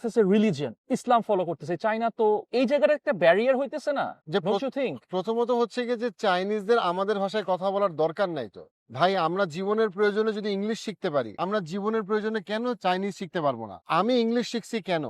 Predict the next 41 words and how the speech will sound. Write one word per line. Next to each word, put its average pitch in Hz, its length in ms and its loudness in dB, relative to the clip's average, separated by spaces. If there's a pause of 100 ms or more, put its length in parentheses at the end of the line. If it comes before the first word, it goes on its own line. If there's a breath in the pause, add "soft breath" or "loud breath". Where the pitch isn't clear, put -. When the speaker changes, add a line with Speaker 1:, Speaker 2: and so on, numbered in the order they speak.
(460)
Speaker 2:
কারণ 196 300 4
ইংলিশ 208 560 0
আমাকে 185 400 -2
আমার 185 240 0
ক্যারিয়ারে 196 680 2 (480)
হেল্প 196 280 2
করছে, - 320 -6 (200)
নেটওয়ার্কিং 202 560 2
এ 202 60 0
হেল্প 180 320 2
করছে, 143 320 -8 (360)
eventually 220 500 4
নেটওয়ার্ক 190 440 0
তে 180 80 -2
হেল্প 156 280 2
করছে। - 300 -8 (180)
তাইলে 233 220 6
আমি 226 240 6
যদি 254 200 2
চাইনিজ 233 460 2
শিখি, 156 500 -4
সেটা 220 200 6
যদি 254 200 2
আমাকে 240 260 2
যদি 233 140 -2
হেল্প 208 220 2
করে, 190 220 4
ফিউচার 233 400 0
তো 247 140 -2
চায়নার 233 360 0
দিকে 196 180 0
যাচ্ছে। 143 440 0
বাংলাদেশ 233 500 8
থেকে 247 260 -2
চায়নায় 240 400 2
আসতে 220 220 -2
লাগে 214 180 -2
সাড়ে 226 240 -2
তিন 208 180 -4
ঘন্টা। 135 340 -2
Speaker 1:
হুম। 156 220 -6